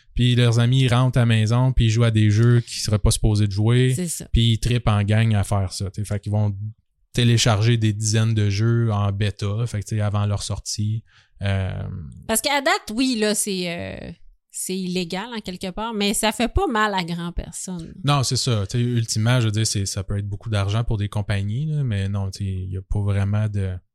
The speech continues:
Speaker 2: Y a rien.
Speaker 1: victime directe, là,
Speaker 2: Non,
Speaker 1: mettons.
Speaker 2: c'est ça. Y a, on n'est pas dans un cartel de drogue qui tue des millions de personnes. Je veux dire, c'est une, comme tu dis, c'est une gang de kids qui jouent à des jeux avant leur sortie puis qui capotent.
Speaker 1: Ouais.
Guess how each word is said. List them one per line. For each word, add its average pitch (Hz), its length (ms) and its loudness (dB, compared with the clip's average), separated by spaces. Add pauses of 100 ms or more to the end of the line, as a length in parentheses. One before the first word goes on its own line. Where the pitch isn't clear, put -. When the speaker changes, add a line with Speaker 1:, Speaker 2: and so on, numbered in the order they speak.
(120)
Speaker 2:
Y - 40 -6
a - 40 -2
rien. 220 140 2
Speaker 1:
victime 131 540 0
directe, 107 760 -2
là, 139 80 -2
Speaker 2:
Non, 208 100 0
Speaker 1:
mettons. 185 360 2
Speaker 2:
c'est 151 200 -8
ça. 190 280 -6
Y 175 200 -4
a, 170 80 -6
on 175 80 -6
n'est 175 140 -4
pas 214 180 -2
dans 180 300 -4
un 160 440 -8
cartel 175 460 -12
de 175 100 -8
drogue 170 360 -10
qui - 80 -18
tue 180 140 -10
des 165 120 -6
millions 165 240 -4
de 165 60 -12
personnes. 175 540 -6
Je 156 60 -4
veux 165 80 -4
dire, 170 200 -4
c'est 185 100 -6
une, 185 100 0 (280)
comme 220 160 0
tu 202 120 -4
dis, 208 220 0
c'est 214 100 0
une 202 80 2
gang 202 240 2
de 196 100 0
kids 208 500 -2 (460)
qui 190 560 -2
jouent 185 200 -2
à 196 80 0
des 180 180 0
jeux 175 140 0
avant 180 200 0
leur 175 180 -2
sortie 180 360 -4
puis - 160 -12
qui 190 180 -6
capotent. - 720 -8
Speaker 1:
Ouais. 110 140 4